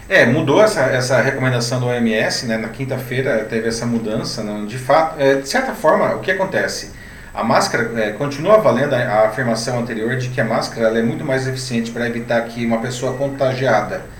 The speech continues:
é, é, dissemine o vírus, tá? Do que uma pessoa que ainda não tem o vírus se proteger, tá? É uma barreira a mais, essa é, talvez seja a grande mudança no discurso da, da, da O M S. É uma barreira a mais pra evitar que você realmente se contamine,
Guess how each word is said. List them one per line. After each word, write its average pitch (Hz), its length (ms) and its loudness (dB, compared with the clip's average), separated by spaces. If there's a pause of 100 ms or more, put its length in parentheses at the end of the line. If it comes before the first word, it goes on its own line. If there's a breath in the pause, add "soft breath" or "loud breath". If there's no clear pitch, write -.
(340 loud breath)
é, 101 600 -2
é, 101 80 -2
dissemine 139 600 0
o - 60 0
vírus, 120 600 -4 (120)
tá? 110 160 -2 (380 loud breath)
Do 117 120 -10
que 123 120 -8
uma 143 100 -2
pessoa 139 300 -2
que 139 180 -2
ainda 127 420 2
não 135 280 0
tem 151 240 0
o 139 40 -2
vírus 131 540 -2
se - 180 -6
proteger, 156 640 -4 (460 loud breath)
tá? 92 180 -2
É 107 60 0
uma 135 100 4
barreira 131 440 8
a - 20 4
mais, 113 500 2
essa 127 320 0
é, 110 80 4
talvez 113 300 0
seja 117 180 -4
a 113 40 2
grande 120 320 -4
mudança 120 540 -4
no 120 100 -4
discurso 120 580 -8
da, 95 300 -2
da, 90 240 -6
da 95 180 -8
O 98 80 -6
M 95 180 -8
S. 113 320 -6 (420 loud breath)
É 139 140 4
uma 165 140 4
barreira 131 340 2
a - 20 2
mais 113 220 0
pra 113 160 -2
evitar 113 380 0
que 113 120 -8
você 110 380 -6
realmente 104 320 -6
se - 180 -8
contamine, 113 720 -4